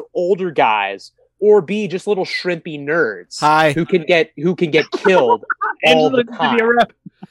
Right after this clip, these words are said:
Speaker 2: Yeah, so when we in-, inevitably start our own promotion, I am definitely the official.
Speaker 3: Was it, w-, wait, this was Kyoto though, wasn't it?
Speaker 2: Yeah, it was.
Speaker 3: Yeah, so I mean, like, Kyoto's not a little dude.
Speaker 2: He's well respected. Like, the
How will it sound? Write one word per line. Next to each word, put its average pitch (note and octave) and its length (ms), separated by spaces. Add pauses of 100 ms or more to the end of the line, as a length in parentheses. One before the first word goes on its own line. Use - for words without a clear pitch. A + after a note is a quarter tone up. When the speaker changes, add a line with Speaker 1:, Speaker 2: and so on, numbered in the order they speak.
(140)
Speaker 2:
Yeah, E3 220
so D#3 220
when D#3 100
we D#3+ 140
in-, D#3 240
inevitably E3+ 500
start E3 260
our C#3+ 120
own D3 160
promotion, C3+ 440
I B2+ 160
am C#3 120
definitely C#3+ 300
the C3 120
official. A2+ 500 (680)
Speaker 3:
Was G3 160
it, G#3 140
w-, G3 200
wait, A3+ 260
this C#4 160
was E4+ 120
Kyoto C4 400
though, C3+ 160
wasn't D3 300
it? D4+ 100 (600)
Speaker 2:
Yeah, F3 200
it D#3 60
was. D#3 340 (1040)
Speaker 3:
Yeah, D4 100
so B3+ 160
I A#3+ 40
mean, C4 160
like, C4+ 160
Kyoto's C#4 300
not G#3+ 140
a C3+ 40
little D#3 200
dude. G3+ 460 (320)
Speaker 2:
He's A3 140
well B3+ 140
respected. F#3+ 380
Like, C#3 140
the D3+ 340